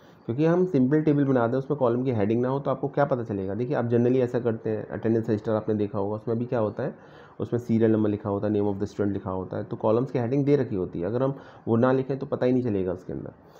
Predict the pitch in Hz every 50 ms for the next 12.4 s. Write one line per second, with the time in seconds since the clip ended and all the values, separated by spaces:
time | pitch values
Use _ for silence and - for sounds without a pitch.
0 | - - - - 117 123 139 147 - 190 175 175 - 131 127 131 - 127 131 143
1 | 156 165 160 - 120 104 101 98 - 101 98 - 98 95 92 95 104 85 76 82
2 | - - - - 95 117 127 135 135 156 135 123 131 135 131 131 135 127 117 123
3 | 120 120 123 123 123 123 120 113 113 - 117 - - 123 - 117 110 113 113 -
4 | - 113 110 - 113 110 107 110 104 110 107 107 110 113 110 107 107 - 107 110
5 | 110 110 - - 170 170 - - - - - - - - - - - - - 107
6 | 110 110 113 113 113 117 117 117 113 - - - - - - - - - - -
7 | 104 120 131 160 170 170 151 151 143 143 139 - 151 147 147 135 123 131 139 135
8 | - 131 135 131 135 - 110 101 101 101 113 120 127 - - 117 117 127 135 139
9 | 139 135 135 127 127 135 - 127 107 101 - - 107 110 123 143 151 - - 127
10 | 120 139 147 143 147 143 127 123 131 131 - 147 135 123 123 - 120 117 113 117
11 | 117 110 110 110 113 131 147 151 151 123 113 110 107 107 110 92 - - 90 -
12 | 87 87 - - - 101 -